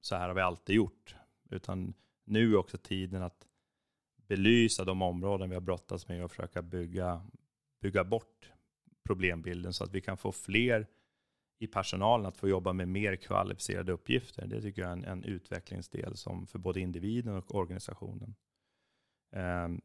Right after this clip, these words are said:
sportsligt så tror jag att Joakim och Tobias, sportcheferna, jobbar idogt med att hitta nu med de, eh, sista pusselbitarna på spelarsidan, att komma in på herrsidan, att, att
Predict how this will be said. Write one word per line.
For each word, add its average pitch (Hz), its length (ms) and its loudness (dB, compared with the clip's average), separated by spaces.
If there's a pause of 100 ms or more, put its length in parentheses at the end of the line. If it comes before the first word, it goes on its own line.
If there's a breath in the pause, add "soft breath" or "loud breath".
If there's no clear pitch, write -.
sportsligt - 640 2
så 95 340 0
tror 92 200 -2
jag 85 80 0
att - 80 -20
Joakim 95 560 -2
och - 240 -12
Tobias, 92 540 0
sportcheferna, 92 760 -2
jobbar 90 540 -4
idogt 90 400 -8
med 90 100 -6
att - 180 -12
hitta - 520 -8 (680)
nu 95 200 -2
med 90 340 0
de, 90 500 -8 (400)
eh, - 300 -12
sista - 380 -6
pusselbitarna 90 720 -2
på 90 260 -8
spelarsidan, 92 680 -6
att 90 120 -6
komma 90 240 -4
in 87 120 -4
på 90 120 -8
herrsidan, 90 600 -6
att, 87 140 -8
att - 160 -12